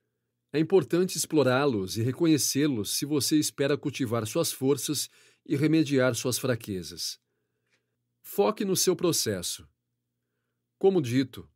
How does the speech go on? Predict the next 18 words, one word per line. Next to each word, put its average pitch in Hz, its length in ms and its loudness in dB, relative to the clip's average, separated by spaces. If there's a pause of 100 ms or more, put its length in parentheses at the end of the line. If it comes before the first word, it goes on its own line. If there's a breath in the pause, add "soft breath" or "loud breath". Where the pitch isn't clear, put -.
(160)
focar 175 400 -2
no 170 140 -2
processo 143 600 0
é - 20 0
mais 151 340 -2
importante 147 600 -2
do 131 100 -4
que 143 140 -2
focar 131 440 -4
no 131 80 -2
resultado. 107 680 -6 (480)
Coloque 170 340 0
todo 202 280 -2
o 196 40 -4
seu 208 140 0
esforço 117 480 -4
no 147 80 -2
processo 151 680 -2